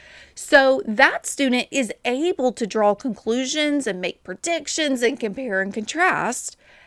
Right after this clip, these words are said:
However, his writing ability, his ability to then take the spoken word and get it to a, an answer that made sense was really challenging for him.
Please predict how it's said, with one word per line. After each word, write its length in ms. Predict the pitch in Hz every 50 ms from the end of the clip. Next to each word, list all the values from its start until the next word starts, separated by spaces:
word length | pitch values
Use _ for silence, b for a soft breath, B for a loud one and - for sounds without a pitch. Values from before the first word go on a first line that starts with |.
| b b
However, 920 | - 277 269 254 262 277 294 339 427 440 330 233 202 185 185 185 202 b b b b b b b b b b b
his 380 | - 285 339 381 392 381 -
writing 720 | 254 208 196 196 196 214 226 285 392 508 480 392 277 220 202
ability, 460 | 185 165 196 185 180 180 170 175 185
his 260 | - 269 320 330 -
ability 640 | 349 247 202 - 240 247 269 302 302 254 254 226 196
to 160 | - - 214
then 260 | 202 220 220 214 196
take 360 | - - 302 370 466 466 - -
the 140 | 208 214
spoken 520 | 202 - - - 220 247 240 285 254 233 202
word 480 | 190 196 196 214 240 285 339 415 - B B B B B B B B B B _ -
and 320 | 254 247 233 214 185 -
get 260 | - 247 277 330 349
it 280 | 339 269 220 - - -
to 440 | - - 254 247 233 226 220 208 - _ _ _ -
a, 180 | - 226 208 - _ _ _ 240
an 140 | 214 202 - -
answer 720 | - 302 466 539 587 539 - - 277 226 180 180 180 185
that 240 | 196 214 - -
made 300 | 220 220 220 220 208 180
sense 500 | - - - 427 494 392 247 - - - -
was 300 | 240 226 233 214 - -
really 300 | 214 220 220 220 220 214
challenging 600 | - - 254 247 262 285 262 220 190 185 165 170
for 220 | - - 170 165
him. 400 | 220 240 202 127 98 - - 262